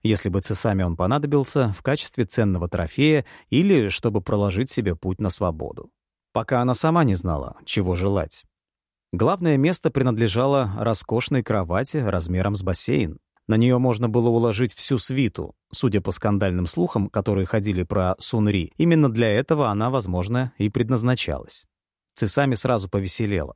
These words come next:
Справа от кровати стояли письменный стол и шкафчик с напитками. По другую сторону находилась небольшая тренировочная площадка, огороженная толстыми деревянными панелями. "Чифана, министр по важнейшим вопросам, вернулась, ваша светлость", —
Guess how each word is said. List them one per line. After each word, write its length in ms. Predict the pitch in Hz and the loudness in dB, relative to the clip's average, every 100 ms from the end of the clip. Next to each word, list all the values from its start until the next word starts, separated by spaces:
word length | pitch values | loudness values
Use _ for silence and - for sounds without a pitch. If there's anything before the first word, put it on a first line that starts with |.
| _ | _
Справа 400 | - - 117 107 | -12 -4 -2 0
от 100 | 101 | -2
кровати 420 | - 101 107 131 101 | 0 0 0 -2 -4
стояли 420 | - 92 87 92 | -4 -2 0 -2
письменный 460 | 107 90 98 92 | -4 -4 -2 -2
стол 340 | 87 - 127 135 | -2 0 0 0
и 120 | 127 | -2
шкафчик 460 | - - 92 - - | -4 -4 -6 -6 -8
с 80 | - | -4
напитками. 640 | 107 95 87 - - - - _ _ - | -2 -4 -8 -10 -14 -16 -20 _ _ -4
По 100 | 107 | -2
другую 380 | 120 135 202 | 0 0 0
сторону 360 | 170 170 156 147 | 0 2 4 4
находилась 580 | 135 113 117 135 147 - | 2 0 0 2 0 0
небольшая 500 | 107 107 95 147 151 | 2 2 2 0 0
тренировочная 680 | 123 110 123 127 - 131 123 | 2 2 2 0 -2 -2 0
площадка, 720 | 131 131 - 104 - 101 - | 0 0 0 0 0 -2 -2
огороженная 680 | 95 101 101 90 92 87 82 | -2 0 0 0 0 0 -2
толстыми 520 | 101 123 - 156 143 | -2 -2 -2 -2 0
деревянными 640 | 101 87 80 78 85 87 | 0 0 0 -2 -2 -2
панелями. 640 | 90 92 85 73 69 - - _ _ _ _ _ - | -2 -4 -2 -6 -10 -14 -20 _ _ _ _ _ -2
"Чифана, 560 | 135 - 175 196 214 - | 0 2 0 0 -2 -4
министр 500 | 117 120 135 131 135 | 0 4 4 4 0
по 140 | - 123 | 0 0
важнейшим 520 | 123 110 120 - 117 | 0 0 0 0 2
вопросам, 480 | 110 117 113 - 127 | 0 2 0 0 0
вернулась, 480 | 127 147 175 98 - | 2 2 2 0 -2
ваша 240 | 87 90 | -4 -4
светлость", — 680 | - 92 82 87 - - | -6 -6 -4 -6 -8 -16